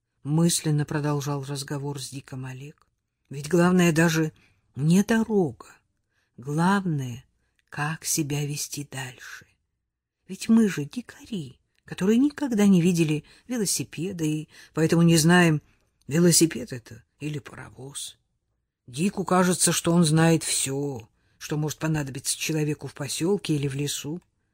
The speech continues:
Может, он боится оказаться в ином мире, где он не сильнее всех,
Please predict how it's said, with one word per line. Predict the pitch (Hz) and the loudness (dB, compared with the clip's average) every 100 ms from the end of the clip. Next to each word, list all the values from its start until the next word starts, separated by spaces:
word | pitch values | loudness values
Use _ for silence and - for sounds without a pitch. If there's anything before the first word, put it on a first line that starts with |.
| _ _ _ _ | _ _ _ _
Может, | 165 175 165 | 0 2 2
он | 180 175 | 4 4
боится | 165 175 170 - - 160 - _ _ - | 6 4 4 0 -2 -2 -10 _ _ -12
оказаться | 165 170 165 170 - 165 | -6 -2 -2 -2 -2 -2
в | 156 | 0
ином | 165 165 165 165 | 2 2 2 2
мире, | 170 208 269 294 160 139 _ _ _ _ _ | 4 2 0 -8 -12 -14 _ _ _ _ _
где | 127 143 165 | -8 -2 2
он | 165 160 165 | 4 4 4
не | 165 202 240 | 4 4 2
сильнее | - 294 - 240 208 160 135 | -2 -4 -4 0 0 0 -2
всех, | 127 - - - - | -6 -10 -12 -14 -20